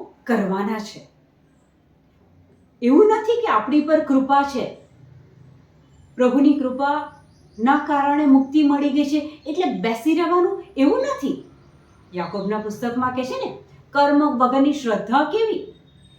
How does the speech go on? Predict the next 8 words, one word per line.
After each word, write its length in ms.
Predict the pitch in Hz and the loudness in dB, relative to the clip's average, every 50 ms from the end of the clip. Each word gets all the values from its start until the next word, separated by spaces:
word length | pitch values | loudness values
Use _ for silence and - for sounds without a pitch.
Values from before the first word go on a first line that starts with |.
| _ _ _ _ _ _ - - - _ _ _ _ _ _ _ - - - | _ _ _ _ _ _ -20 -20 -20 _ _ _ _ _ _ _ -16 -4 2
શ્રદ્ધા 520 | 262 262 269 262 - - 320 339 453 494 508 - - - - - - - - - _ _ _ _ | 4 4 4 4 4 4 2 4 2 2 0 -4 -6 -12 -18 -20 -20 -20 -20 -20 _ _ _ _
રાખ્યા 960 | 185 175 185 220 247 254 269 269 - - 302 339 370 415 440 - - - - - _ _ _ | -10 -6 -2 0 0 0 0 0 -2 -4 -2 0 0 0 0 -2 -6 -12 -18 -20 _ _ _
પછીના 640 | - 285 285 285 277 - 359 427 453 508 494 494 - | 2 2 2 2 0 -2 0 0 0 0 -4 -6 -6
પણ 240 | 494 523 508 - | -8 -8 -8 -4
કર્મો 480 | - - 247 240 240 254 285 330 392 - | -2 0 2 2 2 2 2 2 0 0
તો 80 | 466 494 | -2 -4
છે 480 | 494 494 - - 427 466 466 480 - | -6 -6 -8 -6 -6 -4 -4 -4 -4
જ. 40 | - | -8